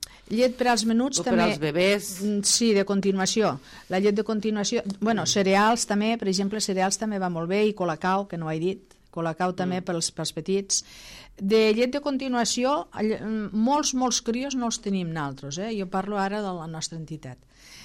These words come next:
Speaker 1: Molts crios no, però, bueno, que n'anem, sempre se va demanant també.
Speaker 2: Mm.
Speaker 1: També es va demanant, sí,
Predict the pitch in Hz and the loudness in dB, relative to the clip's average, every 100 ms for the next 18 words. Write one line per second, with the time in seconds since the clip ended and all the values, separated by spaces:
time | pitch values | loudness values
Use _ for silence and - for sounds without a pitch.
0 | - - 185 202 - 226 233 190 165 135 | -20 -8 -2 -2 0 -2 -2 -2 -6 -8
1 | - - 185 196 202 160 - - 185 180 | -6 0 2 2 0 -2 -6 -2 0 0
2 | 185 190 180 - - 202 202 226 240 240 | 0 -2 -4 -2 0 0 0 0 -2 -8
3 | - - - 175 170 170 160 151 143 143 | -10 -2 0 0 0 0 -2 -2 -4 -6
4 | 135 135 - _ - 139 - _ _ 151 | -6 -10 -16 _ -18 -18 -20 _ _ -8
5 | 160 156 147 143 135 127 123 - 117 | -6 -4 -4 -4 -4 -6 -2 -4 -4